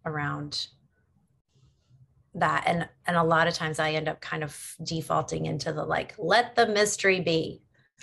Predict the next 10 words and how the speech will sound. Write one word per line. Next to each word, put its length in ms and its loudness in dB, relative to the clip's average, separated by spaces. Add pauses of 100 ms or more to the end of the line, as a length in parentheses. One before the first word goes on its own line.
(280)
I, 160 2 (360)
I'm 180 6
not, 260 8 (200)
I, 100 -4 (260)
I'm 240 4
not 180 6
a 60 6
big 260 0
answers 420 -6
person. 680 -6